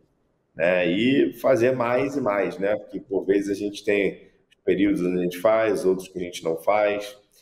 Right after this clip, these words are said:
Então, é muito comum a gente não ter essa constância também, né? Então,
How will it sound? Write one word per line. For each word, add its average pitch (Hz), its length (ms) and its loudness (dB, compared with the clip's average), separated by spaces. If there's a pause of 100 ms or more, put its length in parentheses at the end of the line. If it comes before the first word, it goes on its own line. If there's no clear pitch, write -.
(220)
Então, 87 280 0
é 90 80 0
muito 92 280 -4
comum 90 720 -2
a 80 40 -4
gente 85 240 -10
não 92 160 0
ter 92 120 2
essa 92 200 0
constância 92 880 -4
também, 76 380 -4
né? 76 140 -8
Então, 85 420 -4